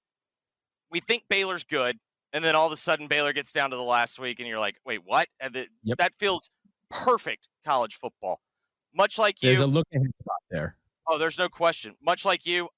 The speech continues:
Speaker 1: I too like Kentucky plus one thirty at Louisville. Louisville, when they're playing a team that has a winning record this year,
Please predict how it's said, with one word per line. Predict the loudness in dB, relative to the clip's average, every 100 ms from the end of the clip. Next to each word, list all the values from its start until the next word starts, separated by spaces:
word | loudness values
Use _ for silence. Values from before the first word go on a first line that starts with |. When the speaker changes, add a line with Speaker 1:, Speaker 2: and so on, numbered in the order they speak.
| -2
Speaker 1:
I | -2
too | -2 -2
like | -2 -2
Kentucky | -10 -2 -2 -4 -12
plus | -4 -4 -4
one | -8 -8 -2
thirty | 0 0 -2
at | 0 0 -2
Louisville. | -6 -6 -2 -4 -4 _ _ _ _
Louisville, | -2 4 4 4 2 0 -2 _ _
when | -4
they're | -4
playing | -2 -2 -2 -2
a |
team | -6 -6 -4 -6 -12 _ _ -4
that | -4
has | 0 -2 -2
a | -6
winning | -6 -6 -2
record | -2 -2 -6 -4
this | -4
year, | 0 0